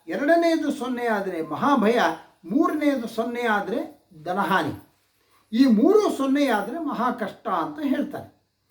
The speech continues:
ಈ ಕಂದಾಯದ ಮೊದಲನೇ ಕಂದಾಯ ಚೈತ್ರದಿಂದ ನಾಲ್ಕು ತಿಂಗಳು, ಎರಡನೇ ಕಂದಾಯ ಬಂದು ಶ್ರಾವಣದಿಂದ ನಾಲ್ಕು ತಿಂಗಳು, ಮೂರನೇ ಕಂದಾಯ ಮಾರ್ಗಶಿರದಿಂದ ಮೊದಲು ನಾಲ್ಕು ತಿಂಗಳು. ಹಾಗಾದ್ರೆ ನಾಲ್ಕು ನಾಲ್ಕು ತಿಂಗಳುಗಳಿಗೆ ಒಂದೊಂದು ಕಂದಾಯ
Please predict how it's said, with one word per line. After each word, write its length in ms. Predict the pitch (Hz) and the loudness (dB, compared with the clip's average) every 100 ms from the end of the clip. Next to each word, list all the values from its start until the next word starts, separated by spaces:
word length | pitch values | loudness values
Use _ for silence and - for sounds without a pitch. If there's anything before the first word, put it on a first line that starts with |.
| _ _ _ | _ _ _
ಈ 260 | 247 339 320 | 6 6 6
ಕಂದಾಯದ 680 | - 240 262 311 370 330 311 | 0 -2 -2 0 0 2 2
ಮೊದಲನೇ 680 | 277 202 202 330 339 330 - | 0 0 2 4 4 4 0
ಕಂದಾಯ 520 | 254 254 254 269 240 214 - - | -4 -4 -2 0 0 0 -4 -6
ಚೈತ್ರದಿಂದ 760 | 220 320 320 339 302 285 262 240 | -2 -2 -2 -6 -4 -2 -2 0
ನಾಲ್ಕು 640 | 220 147 160 226 - 254 | -2 -2 -4 -4 -4 -6
ತಿಂಗಳು, 680 | - 240 247 294 320 - _ _ _ - | -6 -4 0 0 -2 -10 _ _ _ -6
ಎರಡನೇ 520 | 202 285 339 359 320 | 0 4 4 2 -2
ಕಂದಾಯ 540 | 285 269 269 262 254 | 0 0 2 0 -2
ಬಂದು 300 | 233 233 220 | -2 -2 -2
ಶ್ರಾವಣದಿಂದ 840 | 214 - 185 262 320 294 262 254 233 | -4 -4 -4 0 2 2 0 -2 -2
ನಾಲ್ಕು 600 | 233 190 175 240 254 233 | -2 -2 -2 -2 -6 -10
ತಿಂಗಳು, 540 | 233 240 240 - - _ _ _ 170 | -8 -6 -4 -4 -8 _ _ _ -2
ಮೂರನೇ 480 | 262 370 330 311 | 2 4 4 2
ಕಂದಾಯ 560 | 294 269 254 254 240 247 - - _ _ _ _ - | 0 -2 -2 0 0 0 -2 -8 _ _ _ _ -8
ಮಾರ್ಗಶಿರದಿಂದ 1000 | - 240 302 339 - 285 285 247 247 | -2 0 0 0 0 2 0 0 -2
ಮೊದಲು 540 | 233 214 196 339 - - | -2 -2 -2 -2 -4 -10
ನಾಲ್ಕು 440 | 190 208 220 214 208 | -4 -2 -2 -4 -6
ತಿಂಗಳು. 500 | - 180 151 - - | -4 -4 -4 -6 -10
ಹಾಗಾದ್ರೆ 400 | 214 226 294 - | -2 2 0 -2
ನಾಲ್ಕು 500 | 247 202 220 226 220 | -2 0 0 -2 -4
ನಾಲ್ಕು 380 | 208 208 208 208 | -6 -4 -6 -8
ತಿಂಗಳುಗಳಿಗೆ 680 | 202 226 277 240 214 180 226 | -6 -2 -2 0 -2 -2 -2
ಒಂದೊಂದು 680 | 190 185 196 214 370 370 - | -2 -4 -4 -2 -4 -6 -4
ಕಂದಾಯ 440 | 247 220 156 143 | -2 -2 -4 -4